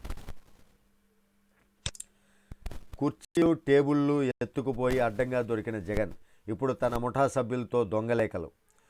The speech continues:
విద్యా, ఐటీ శాఖల మంత్రి నారా లోకేష్ ధ్వజం. ముఖ్యమంత్రి పదవి నుంచి ప్రజలు దించేసిన నిస్సిగ్గుగా కుర్చీలు, టేబుళ్ళు, సోఫాలను జగన్ ఎత్తుకుపోయారని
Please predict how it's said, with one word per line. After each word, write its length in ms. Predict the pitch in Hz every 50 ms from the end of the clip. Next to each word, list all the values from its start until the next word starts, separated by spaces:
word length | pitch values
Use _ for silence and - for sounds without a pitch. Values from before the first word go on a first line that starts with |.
| _ _ _ -
విద్యా, 440 | 98 113 127 117 107 147 151 147 139
ఐటీ 280 | 131 139 123 - 147 135
శాఖల 320 | - 139 131 120 127 127
మంత్రి 320 | 123 123 123 107 123 117
నారా 320 | 113 107 110 117 120 120 120
లోకేష్ 460 | 117 110 113 107 - 101 107 - -
ధ్వజం. 300 | 78 98 104 98 101 85 - _ _ _ _ _ _ _ _ _ _ _ _ -
ముఖ్యమంత్రి 520 | - 120 120 - 156 156 156 151 131 151 151
పదవి 300 | - 143 139 135 139 143
నుంచి 280 | 139 139 135 127 - 131
ప్రజలు 380 | 104 - 123 127 127 139 139
దించేసిన 800 | 131 113 123 123 123 113 139 135 131 - 127 123 120 120 120 117 95
నిస్సిగ్గుగా 760 | 117 123 131 135 - - - 156 147 120 147 139 139 139 127
కుర్చీలు, 520 | - - 131 - - 139 143 143 143 143
టేబుళ్ళు, 480 | 131 - 131 131 127 135 131 131 135 127
సోఫాలను 600 | - - 123 123 120 - 131 123 123 123 120 110
జగన్ 260 | 113 113 117 123 120
ఎత్తుకుపోయారని 880 | 117 110 - - 127 117 107 117 120 120 117 113 107 107 104 104 107